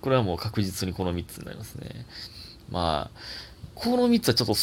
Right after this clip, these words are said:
きすぎますね。ほんまに。あの、もう全部やらな、全部やらなって思ってるんで。ドラクエ、ゼルダ、ポケモン。まあ、ポケモンはちょっと全部やるんきついですけど、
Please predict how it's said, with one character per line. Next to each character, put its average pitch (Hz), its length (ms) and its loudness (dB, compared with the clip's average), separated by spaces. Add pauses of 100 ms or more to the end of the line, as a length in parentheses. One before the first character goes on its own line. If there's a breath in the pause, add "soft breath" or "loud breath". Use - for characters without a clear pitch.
き 220 140 6
す - 180 4
ぎ 196 100 4
ま 180 100 4
す - 140 -2
ね。 117 420 0 (400 loud breath)
ほ 104 140 -4
ん 98 80 0
ま 92 120 2
に。 90 160 -2 (960 loud breath)
あ 123 120 0
の、 117 80 4
も 127 120 4
う 135 40 2
全 226 240 6
部 120 100 8
や 98 120 10
ら 101 100 6
な、 71 500 0 (180)
全 202 240 4
部 123 80 12
や 98 100 10
ら 92 80 4
な 78 120 0
っ - 20 -8
て - 140 -10
思 82 140 -6
っ - 20 -8
て - 120 -10
る 78 60 -8
ん - 100 -12
で。 - 120 -14 (420)
ド 101 100 -2
ラ 92 120 2
ク 95 120 -2
エ、 87 340 2
ゼ 92 180 -4
ル 80 100 -4
ダ、 80 100 -6
ポ 90 140 -12
ケ - 140 -8
モ 82 80 -8
ン。 - 20 -2
ま 117 80 6
あ、 113 60 4
ポ 139 140 -6
ケ 226 120 6
モ 233 80 6
ン - 20 6
は 233 60 6
ち 233 80 0
ょ 220 40 -4
っ - 20 -6
と 120 100 0
全 113 160 6
部 98 80 6
や 92 60 8
る 92 60 0
ん 90 40 -2
き 90 80 -8
つ - 140 -8
い - 20 -2
で - 80 -6
す - 80 -14
け - 80 -12
ど、 - 260 -8